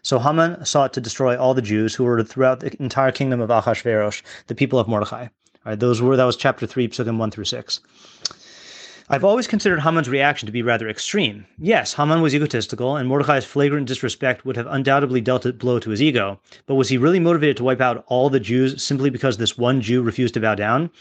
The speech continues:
This stretches credulity and makes Haman seem more like a Disney villain than an actual human being with real human motives.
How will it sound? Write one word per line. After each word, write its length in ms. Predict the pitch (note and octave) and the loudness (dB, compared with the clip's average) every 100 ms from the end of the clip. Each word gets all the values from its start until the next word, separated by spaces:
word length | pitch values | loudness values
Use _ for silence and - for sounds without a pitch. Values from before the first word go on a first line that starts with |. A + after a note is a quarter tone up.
| - - - | -20 -20 -4
This 180 | C#3+ E3 | -2 0
stretches 520 | G3+ - E3 D#3+ D#3 | -2 0 0 2 0
credulity 560 | - B2 C#3 B2 A2 A#2 | 0 0 2 2 2 0
and 100 | A#2 | -2
makes 200 | A#2+ - | -2 -2
Haman 260 | C3+ C3 | 0 0
seem 420 | B2 C#3 B2+ C3+ | 0 0 -2 -2
more 180 | C3 C3 | 0 2
like 120 | A#2+ | 2
a 60 | G#2 | 2
Disney 260 | A#2+ C3 A#2+ | 2 2 2
villain 380 | A2+ A2+ G#2+ A2 - - | 0 0 -2 -8 -14 -8
than 120 | B2+ B2 | -2 -2
an 100 | B2+ | 0
actual 300 | C3+ - B2+ | 0 0 0
human 240 | C3+ B2 | 2 0
being 200 | A2+ A#2 | 0 -2
with 120 | G#2 | -2
real 160 | A#2 A#2 | 0 0
human 240 | A2+ A2 | 0 -2
motives. 400 | G#2+ G2+ G#2 - | -2 -2 -4 -12